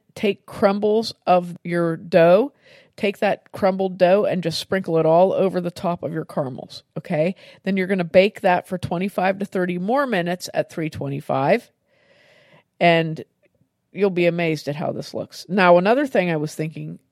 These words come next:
and even though I said, you know, I wanted something that didn't have chocolate, if you sprinkled semi-sweet chocolate mini baking chips over the caramel and then put your topping on it, that would also be good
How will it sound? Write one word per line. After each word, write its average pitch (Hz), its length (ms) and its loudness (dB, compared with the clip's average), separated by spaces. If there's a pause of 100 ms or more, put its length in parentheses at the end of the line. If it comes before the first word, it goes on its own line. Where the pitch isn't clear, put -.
(140)
and 165 160 -8
even 156 260 -6
though 156 100 -6
I 151 100 -6
said, 147 260 -8
you 147 60 -8
know, 151 280 -8
I - 60 -8
wanted 156 280 -4
something 156 300 -6
that 143 120 -8
didn't 151 160 -8
have 160 140 -10
chocolate, - 480 -6 (460)
if 277 300 4
you 196 100 -6
sprinkled 185 560 -6 (380)
semi-sweet 196 680 -4
chocolate 190 440 -4
mini 180 420 -4
baking 175 440 -4
chips - 360 -10
over 175 240 -2
the 180 80 -8
caramel 190 540 -4
and 151 240 -8
then 175 360 -4 (100)
put 190 260 -6
your 170 400 -2 (360)
topping 180 340 -2
on 175 140 -4
it, - 140 -10
that 196 180 -6
would 170 140 -4
also 156 460 -2
be - 160 -12
good - 320 -12